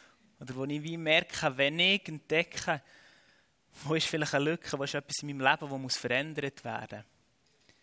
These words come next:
Will ich dann ein Reich Gottes denken für die Situation bekommen.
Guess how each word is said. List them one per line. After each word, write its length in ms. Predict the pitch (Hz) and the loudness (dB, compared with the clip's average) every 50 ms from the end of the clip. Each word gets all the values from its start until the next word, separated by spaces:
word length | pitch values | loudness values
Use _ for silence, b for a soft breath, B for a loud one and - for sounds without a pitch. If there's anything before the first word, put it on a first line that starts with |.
| b b b b b b b b b b b _ _ _ | b b b b b b b b b b b _ _ _
Will 100 | - 127 | -6 -6
ich 180 | 127 - - 131 | -6 -4 -2 0
dann 40 | 131 | 0
ein 100 | 131 135 | 0 0
Reich 480 | 135 127 - - 127 143 151 147 - - | 0 -2 -4 -4 -6 -6 -8 -8 -8 -8
Gottes 440 | - 139 135 - - 135 - - - | -6 -8 -8 -8 -10 -12 -12 -10 -8
denken 340 | - 127 127 135 - - 131 | -8 -8 -8 -8 -10 -12 -12
für 120 | - 127 | -12 -12
die 80 | 117 110 | -12 -12
Situation 680 | - 120 110 - - - - - 120 123 127 127 120 | -12 -12 -14 -14 -12 -10 -8 -6 -6 -6 -8 -10 -12
bekommen. 360 | - - - - 110 101 - | -14 -14 -12 -12 -12 -12 -14